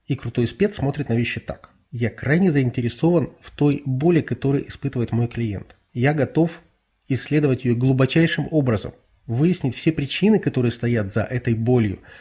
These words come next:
для того, чтобы понять, как грамотно ее устранить. Я по-настоящему разберусь в том, что происходит,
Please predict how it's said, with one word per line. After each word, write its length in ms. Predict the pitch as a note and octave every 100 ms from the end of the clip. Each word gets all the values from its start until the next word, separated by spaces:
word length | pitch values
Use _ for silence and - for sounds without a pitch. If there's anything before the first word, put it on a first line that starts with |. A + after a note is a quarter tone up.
| -
для 80 | -
того, 120 | A2 C#3+
чтобы 220 | - C#3
понять, 340 | C3+ C#3+ C#3+
как 180 | - B2
грамотно 400 | A#2+ C#3+ C3 -
ее 180 | A#2+ A#2+
устранить. 680 | C3 - - B2+ B2+ A#2+ - _
Я 280 | A2+ B2 C#3+
по-настоящему 680 | - - B2+ - D3 - C3
разберусь 360 | B2+ D3 D#3+
в 140 | - -
том, 340 | - E3 D3 -
что 240 | - -
происходит, 720 | B2 - A#2 - - F3 A#2